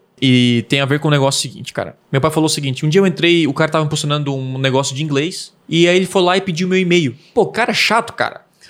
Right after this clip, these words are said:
Pô, eu nem conheço o cara pedindo meu e-mail, pedindo uma informação pessoal. Meu pai tem sessenta anos. Olha a mentalidade dele. E, na verdade,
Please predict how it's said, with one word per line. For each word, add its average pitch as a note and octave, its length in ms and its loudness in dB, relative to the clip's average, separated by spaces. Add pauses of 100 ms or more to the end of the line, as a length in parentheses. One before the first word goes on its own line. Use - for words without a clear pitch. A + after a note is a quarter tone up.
(160)
Pô, A#3 120 6
eu F#3+ 60 6
nem B3 140 2
conheço A#3 340 0
o - 20 -2
cara A3 200 0
pedindo G#3 260 2
meu G3 100 6
e-mail, F#3 240 4
pedindo F3 180 -2
uma F#3+ 40 4
informação F3+ 400 0
pessoal. E3+ 540 -2 (200)
Meu C3 120 -2
pai C#3 160 0
tem E3+ 100 0
sessenta D3+ 400 -2
anos. - 260 -14
Olha F#3 140 2
a G3 40 2
mentalidade C3+ 440 0
dele. - 180 -16 (280)
E, E3+ 60 -4
na A#3 120 4
verdade, C#3 540 0